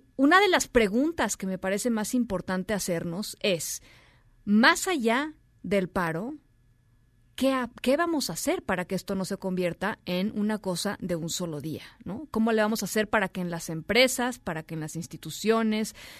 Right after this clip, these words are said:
para que en muchísimos lugares, en restaurantes, en las papelerías, en donde sea que se vaya a parar,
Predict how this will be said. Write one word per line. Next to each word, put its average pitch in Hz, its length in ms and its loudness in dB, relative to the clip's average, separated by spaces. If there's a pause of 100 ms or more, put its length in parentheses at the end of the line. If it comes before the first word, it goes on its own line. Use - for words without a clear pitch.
(200)
para 190 220 2
que 202 240 0
en 208 140 4
muchísimos 277 600 2
lugares, 196 420 4
en 190 120 0
restaurantes, 196 1040 0
en 175 80 -2
las 160 100 -4
papelerías, 180 800 -2
en 202 140 0
donde 208 240 0
sea 330 240 2
que 277 100 -6
se 214 160 -6
vaya 196 220 -4
a 196 40 -6
parar, - 420 -12